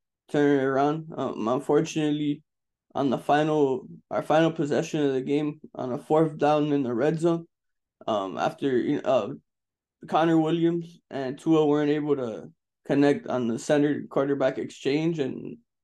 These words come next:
you know, Kansas City took a knee after that, and, and,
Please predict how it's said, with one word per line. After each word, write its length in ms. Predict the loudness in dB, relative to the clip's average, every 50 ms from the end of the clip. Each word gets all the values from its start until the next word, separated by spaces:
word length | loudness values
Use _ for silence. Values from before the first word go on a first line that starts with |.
| _ _ _ -12 -4
you 180 | -2 0 0
know, 100 | 0 0 -4 -4
Kansas 240 | -2 -2 -2 0 0
City 200 | 0 2 2 2
took 200 | 2 0 0 0
a 80 | 0 0
knee 200 | 0 0 2 2
after 280 | 0 0 0 0 2
that, 200 | 2 4 2 2
and, 220 | -2 -6 -8 -10 -12 -10
and, 320 | -10 -10 -8 -10 -12 -14